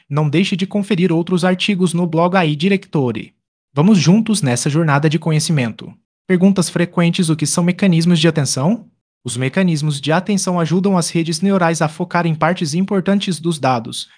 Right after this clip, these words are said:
melhorando a compreensão e a precisão ao ignorar informações menos relevantes. Como funciona a atenção própria, self-attention? A atenção própria permite que o modelo considere diferentes partes de uma sequência ao mesmo tempo,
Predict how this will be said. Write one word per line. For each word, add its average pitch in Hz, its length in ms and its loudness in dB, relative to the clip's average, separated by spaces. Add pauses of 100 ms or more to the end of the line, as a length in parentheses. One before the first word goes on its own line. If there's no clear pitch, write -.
(140)
melhorando 180 440 0
a 170 40 -2
compreensão 190 840 -2
e 160 120 -2
a 170 60 0
precisão 165 500 -2
ao 127 100 0
ignorar 165 460 0
informações 170 600 -2
menos 180 320 -2
relevantes. 147 880 -4 (340)
Como 262 220 -2
funciona 147 460 0
a - 20 -2
atenção 165 360 0
própria, 170 380 0
self-attention? 175 880 0 (380)
A 127 160 2
atenção 160 420 -2
própria 185 340 -2
permite 170 440 0
que 151 100 -8
o 139 40 -2
modelo 185 440 0
considere 190 640 -2
diferentes 185 580 0
partes 202 400 0
de 156 80 -4
uma 170 140 0
sequência 156 640 -2
ao 147 80 0
mesmo 147 340 -2
tempo, 180 440 -4